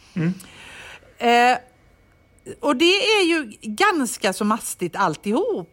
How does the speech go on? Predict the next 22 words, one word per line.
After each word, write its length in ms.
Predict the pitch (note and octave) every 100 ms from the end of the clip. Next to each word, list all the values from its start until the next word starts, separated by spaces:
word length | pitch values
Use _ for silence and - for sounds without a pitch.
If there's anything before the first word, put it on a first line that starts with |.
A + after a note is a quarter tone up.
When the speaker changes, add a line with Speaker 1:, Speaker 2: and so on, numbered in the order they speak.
| -
Speaker 2:
Och 180 | C4+ D#4 -
under 840 | E4+ F4+ C4 A#3+ B3 C#4 C5 A4+
här 180 | C#4 E3+
då 160 | E3 D#3
så 140 | -
har 200 | D4 F#4+
vi 120 | E4
till 120 | E4 D#4
exempel 480 | - C#4+ A#3 C4+ C4
under 340 | C4+ A3+ C4+ G4+
forna 420 | B4+ A4 C4 G#3+
civilisationer 800 | A3 F#3+ F#3 - F#3 G#3+ D#3 D#3+
från 140 | F3
förhistorisk 680 | - G3 D#3 - D#3+ D#3 -
tid 340 | G#3 F3 E3
fram 200 | - F#3
till 120 | D3 D#3+
sjuttonhundra 640 | F#3+ - E3+ E3 D3+ D#3
så 100 | -
är 200 | B3+ A#3 A3 - -
antiken 640 | B3+ B3+ D4+ A#3 G#3+ - G#4+ -
en 440 | B3 C4+ C4+ A#3+